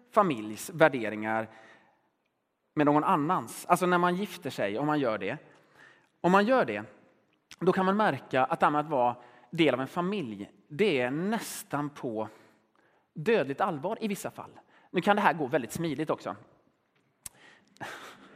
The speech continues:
Men, men jag tror alla är med om att man upptäcker att, oj, kan man fira helger på det sättet?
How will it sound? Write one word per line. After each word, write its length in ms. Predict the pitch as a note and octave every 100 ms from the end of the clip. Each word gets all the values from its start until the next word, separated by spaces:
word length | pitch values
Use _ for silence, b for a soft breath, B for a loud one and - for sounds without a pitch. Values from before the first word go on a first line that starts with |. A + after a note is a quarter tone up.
| - - - - - - - - - - - - - B B B _ -
Men, 180 | G#3+ A#3 - - -
men 140 | G3 A3
jag 100 | A3+
tror 100 | C4
alla 220 | B3 F3
är 60 | E4
med 220 | F#3 C#3+
om 100 | D3+
att 140 | D#3 - - -
man 160 | - F#3+
upptäcker 600 | C#4+ - - E3 - A3+
att, 120 | D#3+ - -
oj, 440 | A#3 G#3+ G2+ - - _ _
kan 160 | - F#3+
man 120 | G3+
fira 340 | - B3 C#3+
helger 380 | E3+ G#3+ B2+ C3+
på 260 | - - G3
det 340 | D#3+ B3 -
sättet? 580 | - - _ - -